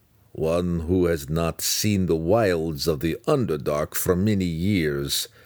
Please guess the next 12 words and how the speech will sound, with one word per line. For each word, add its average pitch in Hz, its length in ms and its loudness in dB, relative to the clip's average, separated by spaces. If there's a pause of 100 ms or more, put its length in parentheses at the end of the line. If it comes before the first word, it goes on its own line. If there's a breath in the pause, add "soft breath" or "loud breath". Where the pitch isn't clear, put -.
(440 soft breath)
Belwar 78 320 2
reminded 73 440 -2
him. 58 220 -10 (720)
"Ah, 139 440 -2 (440 soft breath)
but 95 260 2
he 139 340 -2
has 101 400 -2
the - 140 -4
finest - 800 -2
of 165 100 0
his 165 180 0
trade," 127 580 -2